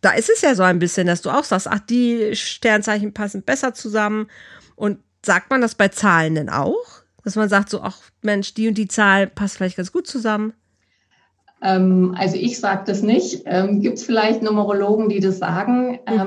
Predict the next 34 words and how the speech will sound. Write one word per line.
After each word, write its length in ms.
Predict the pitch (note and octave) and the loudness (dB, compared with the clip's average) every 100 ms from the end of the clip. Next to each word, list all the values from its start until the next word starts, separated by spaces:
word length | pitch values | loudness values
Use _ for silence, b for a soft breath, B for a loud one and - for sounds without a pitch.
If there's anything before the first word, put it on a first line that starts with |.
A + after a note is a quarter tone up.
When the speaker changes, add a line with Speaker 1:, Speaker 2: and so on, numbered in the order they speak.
| G3 | 0
Speaker 1:
Mhm. 80 | F#3+ | -4
Speaker 2:
für 200 | - F#3+ | -2 0
mich 240 | G#3 G#3+ | 2 2
ist 80 | G#3 | 2
es 80 | G3+ | 0
einfach 460 | F#3 F#3+ G3+ F#3+ | 0 0 0 -2
so, 300 | - G3 G#3 | -2 -2 0
dass 440 | G3+ F#3+ F#3+ - - - - | 0 0 -2 -10 -18 -12 -2
alles 480 | F3+ G#3+ A3 - - - | 2 4 2 -2 -16 -10
super 380 | A3+ G#3+ G3+ - | -6 -2 -2 -4
passt, 380 | - A#3 - - | -4 -6 -6 -6
weil, 420 | E3+ F3 F#3 - - | 0 2 2 -2 -4
äh, 140 | F3+ | -4
du 140 | G3 | -2
ziehst 400 | G3 G#3+ G#3 G3+ | -4 -4 -4 -2
dir 220 | F#3 F#3 F3+ | 2 4 4
den 280 | F#3+ G3+ | 4 4
Menschen 640 | F#3+ G3 G3+ F3+ G#3 G3+ F#3 | 2 2 0 0 0 0 0
dann 300 | F#3 F#3 F3+ | 2 0 0
an, 380 | F3 G3 A3+ A3+ - | -2 2 2 0 -6
in, 220 | G3 F#3+ | -8 -8
zu 120 | F#3 | -6
der 200 | F#3 F#3+ | -2 -2
Zeit, 420 | F#3+ F3+ F3+ G3+ | -4 -2 0 0
Speaker 1:
Mhm. 160 | G#3 G3+ F#3+ | -2 -4 -2
Speaker 2:
der 480 | F#3 F#3+ F#3+ F#3+ F#3+ B B B B B B - | 0 2 0 -2 -8 B B B B B B 0
dir 120 | G#3 | 2
deine 360 | G3 G3+ G#3 G3+ | 4 4 4 2
Themen 680 | - A3 A3+ A#3 A#3 A3+ G#3+ | 0 4 4 6 6 4 0
einfach 340 | G#3 G#3 G#3+ | -2 -2 -4
super 300 | A3+ A3 A3 | -6 -4 -4
schön 300 | G#3+ A3 G#3+ | -2 0 0
präsentiert, 760 | G#3+ G#3+ G#3+ G3+ - B3+ F3+ - | -2 -2 0 0 0 0 0 -2
ja. 220 | F3 G3+ | -4 -4